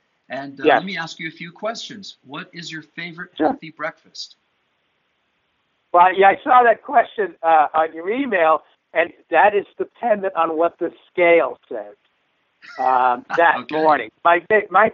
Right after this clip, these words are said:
Speaker 2: favorite healthy breakfast, if I'm where I wanna be, is a cheeseburger omelet from ihop. If I'm a, a pound or two up, it's a bowl of cereal, which I don't mind at all.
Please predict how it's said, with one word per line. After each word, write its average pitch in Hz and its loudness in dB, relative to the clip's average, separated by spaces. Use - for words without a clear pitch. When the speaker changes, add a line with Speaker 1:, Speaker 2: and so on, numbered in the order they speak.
Speaker 2:
favorite 220 -2
healthy 190 2
breakfast, 185 0
if 175 -8
I'm 160 0
where 180 0
I 175 4
wanna 175 -2
be, 151 -6
is 160 -4
a 151 -6
cheeseburger 180 -2
omelet 165 2
from 143 -10
ihop. 143 2
If 170 0
I'm 160 2
a, 139 -2
a 139 -6
pound 190 2
or 190 -2
two 202 -2
up, 185 4
it's - -18
a 170 -10
bowl 170 2
of 143 -8
cereal, 151 -6
which 147 -6
I 156 4
don't 156 2
mind 143 0
at 143 -6
all. 117 0